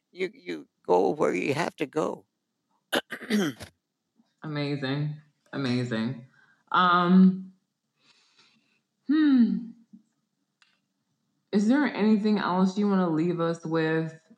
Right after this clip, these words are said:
Speaker 2: regarding, you know, your top, uh, maybe top three tips for longevity? You've already given us so much stuff. I don't even know. So if there's <laughs> anything else you wanna leave us with.
Speaker 1: Yes,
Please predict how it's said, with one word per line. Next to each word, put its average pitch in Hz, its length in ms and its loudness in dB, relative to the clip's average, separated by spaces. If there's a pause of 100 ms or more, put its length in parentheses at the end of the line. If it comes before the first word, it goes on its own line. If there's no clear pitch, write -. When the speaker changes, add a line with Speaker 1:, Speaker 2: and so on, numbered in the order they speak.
(140)
Speaker 2:
regarding, 143 1000 -2 (760)
you 170 160 -2
know, 107 420 -2
your 135 380 -4
top, - 600 -6 (760)
uh, - 80 -18 (160)
maybe 143 240 -4
top 131 400 -8
three 131 200 -2
tips 117 400 -8
for 123 80 -4
longevity? 120 460 -2
You've 233 100 4
already 226 140 2
given 135 240 0
us 117 160 0
so 110 100 0
much 104 180 -4
stuff. 95 340 -8
I 104 100 -4
don't 117 140 2
even 110 160 0
know. 104 180 -8
So 131 300 -2
if 139 160 -4
there's 151 180 0
<laughs> 139 80 -2
anything 226 320 6
else 226 220 0
you 214 100 6
wanna 202 220 4
leave 180 280 6
us 180 280 2
with. 143 140 4
Speaker 1:
Yes, 151 180 0